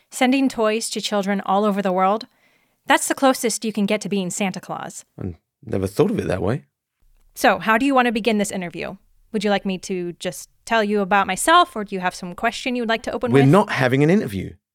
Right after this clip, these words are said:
Speaker 2: There is no job. Now, get out of my office before I have to call security.
Speaker 1: Mister O'Brien, I have two words for you.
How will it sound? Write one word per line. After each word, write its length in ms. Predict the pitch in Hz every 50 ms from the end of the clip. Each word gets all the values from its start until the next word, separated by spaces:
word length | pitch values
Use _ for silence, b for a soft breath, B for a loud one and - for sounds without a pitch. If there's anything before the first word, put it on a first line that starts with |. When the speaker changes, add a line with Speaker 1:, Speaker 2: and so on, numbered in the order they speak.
| _ -
Speaker 2:
There 100 | 131 131
is 80 | 123 113
no 240 | 123 139 160 196 208
job. 340 | - 135 101 98 92 - - b b b
Now, 220 | 120 120 120 113 - _ _ _ - - _ -
get 160 | 135 143 170
out 160 | 190 208 220
of 60 | 220
my 140 | 202 175 127
office 300 | 104 98 - - 101 -
before 400 | - 107 - - 120 131 139 135
I 40 | 123
have 180 | 110 120 -
to 80 | - 117
call 200 | - - 110 101
security. 480 | 101 - 101 - - 90 87 - - -
Speaker 1:
Mister 240 | 330 - - 339
O'Brien, 480 | 302 269 240 247 247 247 262 269 277 254 _ -
I 100 | 262 294
have 220 | 262 247 - -
two 200 | - - 269 254
words 320 | 208 220 208 185 165 -
for 100 | - -
you. 300 | 175 160 175 175 165 202